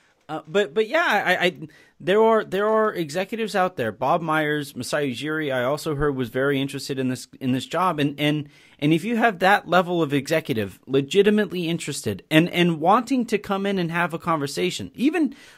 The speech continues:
like, that's all, that's all some of these guys even wanted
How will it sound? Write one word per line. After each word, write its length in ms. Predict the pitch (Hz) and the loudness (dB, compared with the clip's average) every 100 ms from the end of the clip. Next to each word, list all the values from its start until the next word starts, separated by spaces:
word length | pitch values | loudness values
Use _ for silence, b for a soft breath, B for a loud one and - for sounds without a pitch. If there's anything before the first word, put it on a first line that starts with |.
| B | B
like, 120 | 185 | 0
that's 220 | 277 - | 0 0
all, 200 | 277 254 | 2 2
that's 260 | 220 247 269 | 2 -2 0
all 140 | 277 | -2
some 220 | 269 226 | 0 -2
of 60 | 254 | -2
these 160 | 247 165 | -4 -2
guys 300 | 185 180 180 | 0 0 -2
even 180 | 170 | -6
wanted 420 | 170 214 277 151 | -4 -2 -2 -4